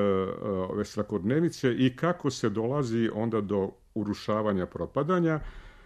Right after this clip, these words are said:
kako dolazi do k-, kriza ekonomskih, kako dolazi do razorenog društva i svega,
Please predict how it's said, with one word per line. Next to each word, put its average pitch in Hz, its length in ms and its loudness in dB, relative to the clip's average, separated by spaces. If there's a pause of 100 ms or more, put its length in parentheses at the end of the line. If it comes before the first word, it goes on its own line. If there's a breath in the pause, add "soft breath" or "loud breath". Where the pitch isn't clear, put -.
(140)
kako 147 400 0
dolazi 110 460 2
do 95 260 2
k-, - 220 -8
kriza 160 500 2
ekonomskih, 147 560 -2
kako 123 260 -2
dolazi 104 460 0
do 95 340 2
razorenog 98 540 2
društva 127 600 -2
i 113 320 2
svega, 104 460 0